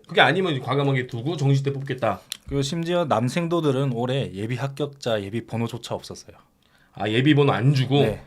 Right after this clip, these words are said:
Speaker 1: 아, 과거엔 예비 번호가 있었나
Speaker 2: 네,
Speaker 1: 보죠?
Speaker 2: 뭐, 일 번부터 몇 번까지 뭐, 이런 식으로 있었는데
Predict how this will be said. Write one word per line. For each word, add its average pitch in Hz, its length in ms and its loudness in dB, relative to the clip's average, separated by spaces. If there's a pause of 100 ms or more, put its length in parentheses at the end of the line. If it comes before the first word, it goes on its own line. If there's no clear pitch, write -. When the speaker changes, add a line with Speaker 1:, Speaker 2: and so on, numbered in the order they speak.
(220)
Speaker 1:
아, 95 220 -2
과거엔 170 340 2
예비 135 180 2
번호가 135 220 2
있었나 117 220 -6
Speaker 2:
네, 107 120 -2
Speaker 1:
보죠? 101 100 -4
Speaker 2:
뭐, 104 160 -2
일 139 140 0
번부터 151 360 0
몇 113 180 -2
번까지 113 360 -4
뭐, 98 100 -6
이런 117 140 0
식으로 117 240 -2
있었는데 104 560 -8